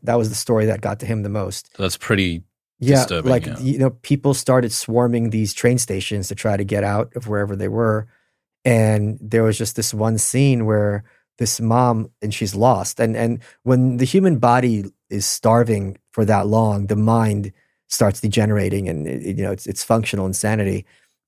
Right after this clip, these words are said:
Speaker 1: And she's there, and the kid's crying 'cause there's no milk coming out. And she snaps, and she starts beating the crap out of her kid in front of everybody.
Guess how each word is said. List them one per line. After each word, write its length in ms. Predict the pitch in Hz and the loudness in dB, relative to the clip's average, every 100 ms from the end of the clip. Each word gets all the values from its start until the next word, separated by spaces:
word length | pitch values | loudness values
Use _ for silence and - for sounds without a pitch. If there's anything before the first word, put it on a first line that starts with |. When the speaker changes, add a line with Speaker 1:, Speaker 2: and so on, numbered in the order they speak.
| - | -4
Speaker 1:
And 180 | 110 | -2
she's 240 | 110 120 101 | 0 -2 2
there, 160 | 123 | 4
and 100 | 131 | 4
the 60 | 110 | 2
kid's 260 | - 110 - | -2 -2 -2
crying 600 | - 117 113 110 127 127 | 0 2 2 2 -2 -4
'cause 140 | 104 | -6
there's 160 | 98 98 | -4 -4
no 100 | 107 | -2
milk 220 | 107 120 | 0 0
coming 280 | 120 107 104 | 0 -2 -2
out. 220 | 101 104 - _ _ _ | -2 -4 -8 _ _ _
And 160 | 110 107 | -4 -4
she 140 | 110 | -4
snaps, 760 | - - 127 135 117 - - | -2 0 2 2 0 -4 -8
and 160 | - 107 | -4 -4
she 120 | - | -4
starts 240 | 104 107 - | -2 -2 -2
beating 240 | 92 117 | -2 0
the 60 | 110 | 0
crap 280 | - 110 113 | 0 0 2
out 100 | 107 | -2
of 60 | |
her 60 | 104 | -2
kid 180 | - 131 | 0 0
in 80 | |
front 160 | 123 107 | 0 0
of 40 | |
everybody. 440 | 101 104 104 104 | 0 0 -2 -2